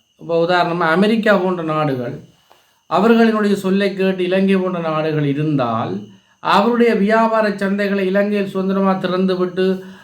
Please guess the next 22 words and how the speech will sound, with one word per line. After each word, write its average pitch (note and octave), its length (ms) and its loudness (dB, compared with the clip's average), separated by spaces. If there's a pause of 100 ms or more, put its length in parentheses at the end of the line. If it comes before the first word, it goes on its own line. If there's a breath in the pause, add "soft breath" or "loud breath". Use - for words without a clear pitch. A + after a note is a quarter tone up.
அவருடைய F#3+ 320 4
உற்பத்திகள் F#3+ 600 0
இங்கே F3+ 240 0
வந்து E3+ 400 -2
இலங்கை F#3+ 360 2
போன்ற F3 540 -2 (340 loud breath)
இலங்கை G#3 320 2
ஒரு G3+ 100 2
சின்ன G3+ 240 0
நாடு, F#3 260 2
அமெரிக்காவுல G3+ 580 2
பெரிய, F#3 240 -2
பெரிய F#3 320 -2
நாடு, E3+ 260 -2
அவங்க G3+ 340 2
இங்க F#3+ 160 2
வர F3+ 160 0
போறாங்கன்னு F3 500 -2
இதுக்கும் A3+ 260 2
சில G#3 140 4
பேர் F#3+ 160 2
கிளம்புவினம். D3+ 540 -4